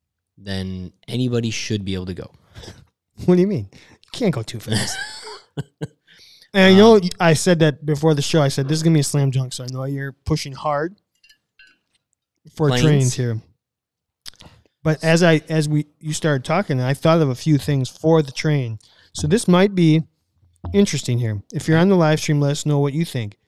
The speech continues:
Speaker 2: Would a plane or a train make a better athletic trainer?
Speaker 1: I think planes, now they're both limited in their capacity to hold passengers,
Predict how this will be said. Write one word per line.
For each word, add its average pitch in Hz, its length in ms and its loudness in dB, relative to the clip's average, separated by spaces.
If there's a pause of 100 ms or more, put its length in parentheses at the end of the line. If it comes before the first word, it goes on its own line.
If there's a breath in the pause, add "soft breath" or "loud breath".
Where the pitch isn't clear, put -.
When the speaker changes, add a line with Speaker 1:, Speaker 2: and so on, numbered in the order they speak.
(140)
Speaker 2:
Would 135 140 -6
a - 20 -6
plane 147 420 0
or 139 200 -4
a 143 40 -2
train 131 460 -4
make 123 180 -6
a 123 40 -10
better 120 240 -8
athletic 135 340 -6
trainer? 135 300 -6 (500 soft breath)
Speaker 1:
I 107 60 -18
think 107 260 -6
planes, 135 800 -6 (320)
now 117 140 -4
they're 117 100 2
both 113 300 0
limited 110 720 0 (600)
in 110 200 -6
their 101 340 -6 (720)
capacity 117 840 -6
to 95 100 -6
hold 110 320 -2
passengers, 95 800 -10